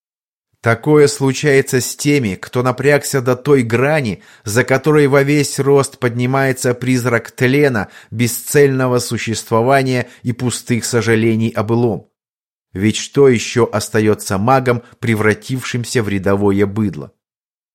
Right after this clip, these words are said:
Тот, кто удержался, не перегорел, сохраняет силу или даже приумножает ее. Для тех, кто давно достиг своего потолка,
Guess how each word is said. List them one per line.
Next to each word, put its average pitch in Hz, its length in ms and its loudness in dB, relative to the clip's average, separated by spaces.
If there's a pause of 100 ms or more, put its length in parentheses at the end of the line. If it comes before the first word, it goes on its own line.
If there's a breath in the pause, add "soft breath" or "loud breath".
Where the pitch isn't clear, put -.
(440)
Тот, 98 260 0
кто - 240 -4
удержался, 95 920 -2
не 104 180 -2
перегорел, 110 720 2 (120 loud breath)
сохраняет 123 720 0
силу 135 420 0
или 117 320 0
даже 117 360 0
приумножает 110 880 -2
ее. 92 520 -6 (460)
Для 107 240 2
тех, 131 340 -2
кто - 220 -2
давно 117 320 2
достиг 120 460 -2
своего 110 420 2
потолка, 107 640 0